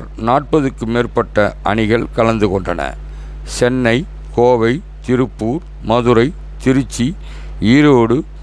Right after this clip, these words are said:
சேலம், திண்டுக்கல் உள்ளிட்ட அணிகள் கலந்து கொண்டன. இப்போட்டியானது மின்னொலியில் நடைபெற்றன. இப்போட்டிகள் அனைத்தும் நாக் அவுட் முறையில்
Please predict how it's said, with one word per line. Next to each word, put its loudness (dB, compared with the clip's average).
சேலம், 2
திண்டுக்கல் 2
உள்ளிட்ட 0
அணிகள் 0
கலந்து 2
கொண்டன. -4
இப்போட்டியானது 2
மின்னொலியில் 4
நடைபெற்றன. 0
இப்போட்டிகள் 2
அனைத்தும் -2
நாக் 2
அவுட் 4
முறையில் 2